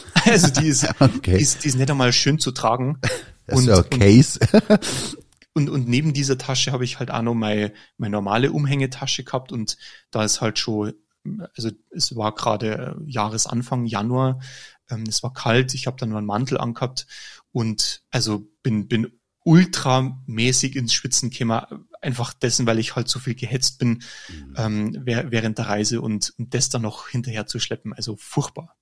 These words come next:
Speaker 2: Ähm, du hast dann noch den Teil beschrieben, unerwartete Hilfe von Übersee. Vielleicht magst du ein paar Worte dazu sagen,
Speaker 1: Mhm.
Speaker 2: bevor du
Speaker 1: Ja, das
Speaker 2: quasi deine Reise angetreten hast.
Speaker 1: Das war eigentlich total cool und, und so, so ein bisschen eine Schnapsidee. Aber ich hab mir gedacht, warum nicht? Also Fragen kostet ja nix. Und,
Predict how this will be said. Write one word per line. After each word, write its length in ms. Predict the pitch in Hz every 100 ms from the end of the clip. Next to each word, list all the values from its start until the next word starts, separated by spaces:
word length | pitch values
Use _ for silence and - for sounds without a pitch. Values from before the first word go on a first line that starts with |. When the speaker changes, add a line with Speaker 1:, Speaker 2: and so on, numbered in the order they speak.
| _ - - -
Speaker 2:
Ähm, 280 | 101 95 90
du 140 | - 76
hast 180 | 92
dann 80 | 120
noch 100 | 104
den 160 | - 101
Teil 240 | - 82
beschrieben, 480 | 107 - 101 101 98
unerwartete 640 | 107 110 80 76 - 92
Hilfe 340 | 87 101 - 101
von 220 | 92 78
Übersee. 560 | - 85 104 117 123
Vielleicht 340 | 117 85 80 -
magst 240 | 80 -
du 40 | 76
ein 80 |
paar 220 | - 90 80
Worte 240 | 87 -
dazu 260 | 92 - -
sagen, 300 | 92 90 90
Speaker 1:
Mhm. 60 |
Speaker 2:
bevor 300 | 92 104 92
du 80 | 107
Speaker 1:
Ja, 40 |
das 80 | 98
Speaker 2:
quasi 360 | 95 92 98 98 - - - -
deine 160 | 82 82
Reise 300 | 156 80 -
angetreten 520 | 90 104 104 - 95
hast. 280 | 92 - - _ _ _ _ _ _ -
Speaker 1:
Das 200 | 143 -
war 160 | 127 -
eigentlich 280 | 123 117
total 360 | - 131 - 113 -
cool 140 | 131 131
und, 200 | 113 110
und 160 | 123
so, 260 | 107 117 110
so 120 | 110
ein 20 | 110
bisschen 180 | 123
eine 40 | 107
Schnapsidee. 540 | - 110 - 123 117
Aber 80 | 117
ich 100 | 117
hab 100 | 143
mir 320 | 147 147 -
gedacht, 340 | - 120 123 -
warum 260 | 117 120 127
nicht? 240 | 147 -
Also 200 | 135 107
Fragen 420 | - - 107 135
kostet 380 | 131 156 - 110
ja 80 | 104
nix. 260 | 104 -
Und, 240 | 123 110